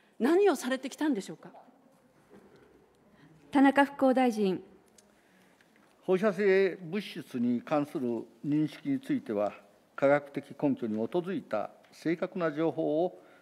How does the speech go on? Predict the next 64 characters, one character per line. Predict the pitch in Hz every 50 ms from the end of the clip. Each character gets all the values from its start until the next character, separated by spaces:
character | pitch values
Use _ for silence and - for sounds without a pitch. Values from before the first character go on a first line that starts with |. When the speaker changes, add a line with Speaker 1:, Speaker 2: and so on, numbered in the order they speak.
| _ _
Speaker 3:
発 | _ 143 135 - -
信 | 151 139
し | 123 -
て | - 139
い | 123
く | -
こ | - 120
と | - -
が、 | 180 170 147 117 - - - -
あ、 | - - 131 123 117
一 | 120 113 - -
番 | 131 123 123 123 117
重 | 110 127 131
要 | 127 120 117
で | 117 117 113 110 - -
あ | 123
ろ | 123 120
う | 104
と | - -
思 | 104 101
っ | 98
て | - -
お | -
り | - 110
ま | - -
す。 | - - _ _ - - - - _ _ -
こ | - - 220
う |
し | 208 -
た | 240 208
考 | 214 220 226 226 240 233 226 220 226 220
え | 202
の | 170 147 127
も | 120 120 120
と、 | - 151 143 139 - - - - - - _ _
ま | - 147
あ、 | 135 123
私 | 123 123 156 143 - - -
が | 151 131
司 | - - -
令 | 156 165 165
塔 | 165 170 160
と | 156 - 165
な | 160 185
っ | 196 196 -
て、 | - 123 98 - - - - _ _ _ _ _ _ _ _ -
原 | 131 147 156 156
子 | 151 -
力 | - 151 135 - -
災 | - - 170 165 143
害 | 117 120 110 104
に | 110 107
よ | 110 120
る | 143 156 151 143 - - 135 - -
風 | 180 190
評 | 175 214 208 180
被 | - -
害 | - 185 151 131
を | 113 104
含 | - - 190 170
む | 139 107 90 - - _ _ _ _ _ _ _ _ _ _ _ _ _
影 | - 151 156 151
響 | 156 - 151 143 143 139 139 139
の | 135 147 165 170 151 -